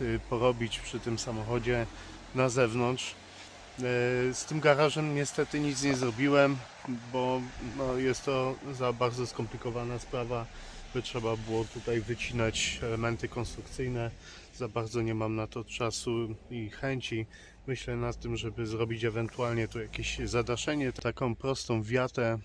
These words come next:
y, i może to by coś pomogło, żeby coś przy nim jeszcze pogrzebać. Jeśli macie jakieś pomysły, to chętnie wysłucham, piszcie w komentarzach, wspierajcie kanał, bo to jest bardzo ważne, dajcie łapkę w górę, subskrybujcie.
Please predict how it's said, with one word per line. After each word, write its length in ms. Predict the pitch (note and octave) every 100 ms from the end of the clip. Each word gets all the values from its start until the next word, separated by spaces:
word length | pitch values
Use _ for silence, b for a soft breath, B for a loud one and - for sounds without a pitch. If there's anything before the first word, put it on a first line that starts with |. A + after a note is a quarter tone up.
| - A#2+
y, 40 | A2+ G#2 G#2 G#2 G#2 G#2 - - - -
i 300 | B2 A#2+ A2+ F#2
może 540 | E2+ B2 B2 A#2 A#2
to 140 | A#2
by 140 | A2+ G#2+
coś 340 | - A2 -
pomogło, 520 | - G#2+ A2 A2+ A2
żeby 240 | G#2 G#2 G#2
coś 240 | - A2
przy 160 | - A2+
nim 160 | A2
jeszcze 240 | G#2 - G#2+
pogrzebać. 640 | A2 G2 G#2+ G2+ G2+ - B B -
Jeśli 240 | A2+ -
macie 300 | A#2 A#2 A#2+
jakieś 440 | A2 G#2+ - G#2+ -
pomysły, 560 | A#2 A2 A2+ - A2
to 480 | - A2 G#2 G#2 G#2+ G#2+ -
chętnie 420 | A2 - G#2 G2+
wysłucham, 580 | G#2 - B2+ A#2+ A2+ G2+
piszcie 360 | A#2 - A2+
w 60 | -
komentarzach, 760 | G#2+ G#2 G2 A#2 G#2+ G#2+ G2+ - B B B
wspierajcie 560 | - - C#3 C#3 B2+ A#2+
kanał, 460 | A#2 A#2 A2+ G#2+
bo 100 | A2
to 120 | G#2+ A2
jest 140 | G2+
bardzo 300 | A2+ G#2+ G#2+
ważne, 580 | G#2+ B2 A2+ A2+ A2 G#2+ B B B A#2 G#2
dajcie 300 | A#2+ A2 A#2
łapkę 320 | G#2 - G#2+
w 60 |
górę, 540 | G2+ A#2+ A#2 G#2+ G#2 G2+
subskrybujcie. 1000 | - C#3 - - A#2+ A#2+ A#2 - A2 G#2+